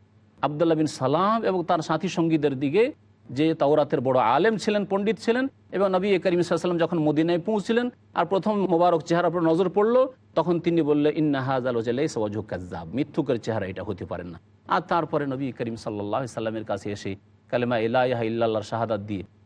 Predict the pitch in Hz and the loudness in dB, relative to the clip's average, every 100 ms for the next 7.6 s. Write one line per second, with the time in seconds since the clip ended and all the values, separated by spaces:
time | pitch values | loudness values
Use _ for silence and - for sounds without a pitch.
0 | - 131 131 135 117 101 92 92 110 143 | -4 -2 -2 -2 -2 -2 -2 -4 -4 0
1 | 156 147 120 - _ _ - 208 214 190 | -2 0 -4 -4 _ _ -2 -2 0 0
2 | 196 214 208 220 220 208 226 220 170 180 | 2 0 0 2 2 2 2 2 2 2
3 | 226 233 240 220 214 196 180 165 170 - | 2 2 0 2 4 4 2 0 0 0
4 | 175 175 185 185 170 156 170 160 127 - | 2 2 2 2 2 4 4 2 2 -2
5 | _ _ _ 147 147 185 180 170 190 156 | _ _ _ 0 2 2 2 0 2 0
6 | - 151 131 - _ _ - 151 151 139 | 2 0 0 -8 _ _ 0 2 2 0
7 | 147 151 139 139 127 | 0 2 0 0 0